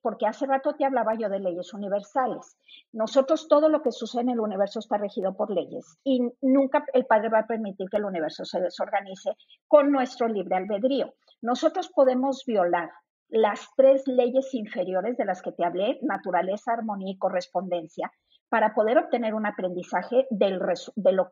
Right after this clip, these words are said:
el resultado que a mí me genera una violación. Pero las leyes superiores es imposible que alguien las viole y eso no lo va a permitir jamás la, la divinidad. Entonces, nosotros tenemos la facultad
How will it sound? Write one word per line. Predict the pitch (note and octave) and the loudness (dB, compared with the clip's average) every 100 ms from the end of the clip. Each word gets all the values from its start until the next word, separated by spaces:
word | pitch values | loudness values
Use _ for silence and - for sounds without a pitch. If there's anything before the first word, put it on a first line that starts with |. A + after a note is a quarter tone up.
| - | -4
el | G#3+ | -4
resultado | G3+ F#3+ F#3 - F#3+ B3 | -4 -6 -6 -2 -2 0
que | A#3 | -2
a | |
mí | G#3+ F#3 | -4 -8
me | G3 | -10
genera | - E3+ E3+ E3+ B3+ _ _ | -8 -4 -2 -2 -4 _ _
una | G#3+ G#3 G3 | -6 -2 -2
violación. | G3 G3 G3 F#3+ - C4+ B3+ - _ - _ | 0 0 0 -2 0 4 4 0 _ -20 _
Pero | - G3+ | 0 2
las | F#3+ F#3 | 2 2
leyes | G3 D4+ - | 2 0 -2
superiores | C4 A3+ G3 G#3 B3 B3+ | -4 -2 0 0 -2 -4
es | G#3 | -4
imposible | A#3+ A3 G3 G3 G3+ | -4 -4 -6 -6 -6
que | G#3 | -4
alguien | F#3+ F#3 | -4 -4
las | E3 D#3+ | -4 -4
viole | G3 G3+ A#3 C#4+ | -2 0 0 -2
y | A3+ G3 | -4 -4
eso | G#3 | -4
no | G#3 F#3+ | -4 -2
lo | F3+ | -2
va | |
a | F3 | -2
permitir | F3+ F3 E3 E3+ | -4 -6 -8 -8
jamás | - G3 E3+ | -6 -6 -4
la, | F#3+ G#3 - | -4 -6 -6
la | F#3+ E3+ | -6 -6
divinidad. | E3+ F3+ F#3 - - _ _ - _ | -8 -14 -10 -10 -12 _ _ -20 _
Entonces, | B3+ A#3+ A#3+ | 0 2 2
nosotros | B3 C4+ C4+ E4+ F#4+ - | 2 0 0 -4 -4 -4
tenemos | E4 C#4+ D#4+ E4 - - | -2 0 0 -2 -8 -2
la | A#3+ A3 | 0 0
facultad | - - A3+ F#3+ B3+ | -2 -2 -6 0 2